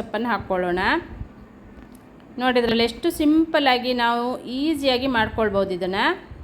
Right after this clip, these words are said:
ಲಾ-, ಸ್ಟವನ್ನು ಆಫ್ ಮಾಡಿದ್ದೆ ಈಗ. ನೋಡಿ ಸಿಂಪಲ್ಲಾಗಿರುವಂಥ, ರುಚಿಯಾಗಿರುವಂಥ ನುಗ್ಗೆಕಾಯಿ ಸಾಂಬಾರು ರೆಡಿಯಾಗಿದೆ ಈಗ. ಇದೇ ಥರ ನನ್ನ ಹೊಸ ಹೊಸ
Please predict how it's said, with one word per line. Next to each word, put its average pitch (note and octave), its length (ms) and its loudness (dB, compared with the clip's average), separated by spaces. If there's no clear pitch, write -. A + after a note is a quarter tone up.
ಲಾ-, A3 200 -2
ಸ್ಟವನ್ನು C4+ 520 4
ಆಫ್ A#3+ 260 -2
ಮಾಡಿದ್ದೆ G#3 360 -4
ಈಗ. G#3 100 0
ನೋಡಿ G3+ 220 -2
ಸಿಂಪಲ್ಲಾಗಿರುವಂಥ, B3 1000 0
ರುಚಿಯಾಗಿರುವಂಥ A#3 880 0
ನುಗ್ಗೆಕಾಯಿ A#3+ 540 -2
ಸಾಂಬಾರು G#3 400 0
ರೆಡಿಯಾಗಿದೆ G#3 640 0
ಈಗ. F#3 100 -2
ಇದೇ C#4+ 160 4
ಥರ C#4+ 100 4
ನನ್ನ B3 240 0
ಹೊಸ A3+ 220 -2
ಹೊಸ C4+ 140 -2